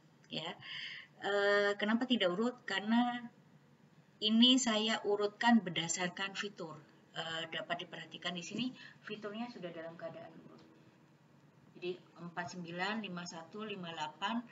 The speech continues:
enam tiga, enam empat, dan tujuh. Kenapa saya urutkan? Saya mau mencari, kita mau mencari, eh, kita mau mencari cut value-nya, yaitu,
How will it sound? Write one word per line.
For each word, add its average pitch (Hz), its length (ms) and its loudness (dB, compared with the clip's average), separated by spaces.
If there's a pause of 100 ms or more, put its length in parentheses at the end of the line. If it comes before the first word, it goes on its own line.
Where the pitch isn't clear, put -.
(360)
enam 175 160 -4
tiga, 185 480 -6
enam 165 320 -12
empat, 208 240 -8
dan 165 240 -6 (160)
tujuh. 175 320 -6 (1120)
Kenapa 254 560 6
saya 208 240 4
urutkan? 185 640 -2
Saya 214 320 0
mau 208 400 0
mencari, 208 880 0
kita 226 240 0
mau 220 240 4
mencari, 190 560 0 (560)
eh, 190 560 -2 (1800)
kita 208 160 2
mau 220 160 2
mencari 214 560 4 (320)
cut 214 160 6
value-nya, 208 880 4
yaitu, 226 480 4